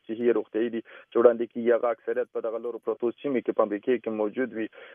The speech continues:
ولې کله چې بعضې، ا، ا، یا ځینې حالاتو کې چې داسې تخصصي مسایلو ته، ا، ا،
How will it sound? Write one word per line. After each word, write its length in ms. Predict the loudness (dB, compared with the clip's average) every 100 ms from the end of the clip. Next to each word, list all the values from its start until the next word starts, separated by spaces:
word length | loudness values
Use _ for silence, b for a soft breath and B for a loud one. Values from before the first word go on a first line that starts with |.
| B
ولې 160 | 6
کله 220 | 6 4 2
چې 180 | 0
بعضې، 340 | 2 2 2 0
ا، 180 | -4 -4
ا، 580 | -2 0 0 -2 -8 -2
یا 140 | -2
ځینې 200 | -2 -6
حالاتو 400 | -6 -4 -4 -4
کې 180 | -4 -4
چې 120 | 2
داسې 260 | 2 2 -2
تخصصي 500 | -6 -6 -8 -6 2
مسایلو 440 | 2 4 2 0
ته، 160 | -2 -4
ا، 60 | -4 B B 6
ا، 140 | 6